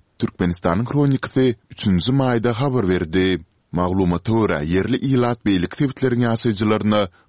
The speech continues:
paýok paýlarynyň eýýän berilendigini aýdyp,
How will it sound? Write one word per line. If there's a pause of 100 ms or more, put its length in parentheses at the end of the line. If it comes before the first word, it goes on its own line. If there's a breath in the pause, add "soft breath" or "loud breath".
paýok
paýlarynyň (100)
eýýän
berilendigini
aýdyp,